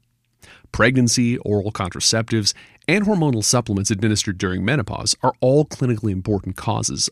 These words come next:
of hypercoagulability. Finally, the venous endothelium can be injured by surgery, trauma, venous catheterization, and vasculitis.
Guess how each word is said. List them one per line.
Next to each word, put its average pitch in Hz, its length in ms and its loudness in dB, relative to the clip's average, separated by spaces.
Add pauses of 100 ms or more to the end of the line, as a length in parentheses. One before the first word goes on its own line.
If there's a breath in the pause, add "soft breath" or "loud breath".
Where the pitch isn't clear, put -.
of 107 80 -4
hypercoagulability. 95 1160 -4 (920 loud breath)
Finally, 196 420 0 (280 loud breath)
the 123 100 2
venous 226 320 2
endothelium 127 580 2
can 101 140 -2
be 92 160 -4
injured 98 240 -2
by 78 140 -8
surgery, 110 840 2
trauma, 104 580 -2
venous 113 400 0
catheterization, 101 1080 -2 (100)
and 120 200 2
vasculitis. - 880 -4